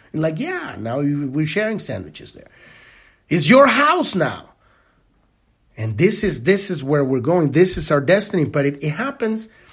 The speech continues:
We need to surrender to the female principle of allowing the mystery. We need to do our work. We need to show up. We need to put our attention. We need to focus. That's the male part. And when we are, when we've pre-, prepared everything,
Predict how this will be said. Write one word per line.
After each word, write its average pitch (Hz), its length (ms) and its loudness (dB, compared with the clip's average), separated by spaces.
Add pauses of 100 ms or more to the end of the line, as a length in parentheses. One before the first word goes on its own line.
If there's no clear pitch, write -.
(420)
We 143 140 -4
need 196 200 -2
to 208 60 -4
surrender 160 600 -2
to 123 220 -10
the 117 160 -6
female 175 420 -2
principle 113 720 -8
of 120 280 -8 (200)
allowing 143 720 -2
the 113 80 -6
mystery. 98 580 -10 (360)
We 123 80 -4
need 175 160 0
to 254 80 4
do 269 160 4
our 247 180 4
work. 226 320 2
We 151 60 2
need 147 160 -2
to 185 80 -4
show 233 320 2
up. 233 180 0
We 156 80 0
need 147 140 -2
to 165 80 -6
put 214 200 2
our 214 140 4
attention. 220 400 0
We 160 80 0
need 185 160 2
to 226 80 -2
focus. 220 420 2
That's 156 200 0
the 190 80 0
male 202 360 2
part. 104 380 -12 (560)
And 98 240 -6
when 160 340 2
we 196 160 2
are, 196 140 8
when 220 340 4
we've 240 360 0
pre-, 202 100 4
prepared 233 600 2
everything, 190 580 0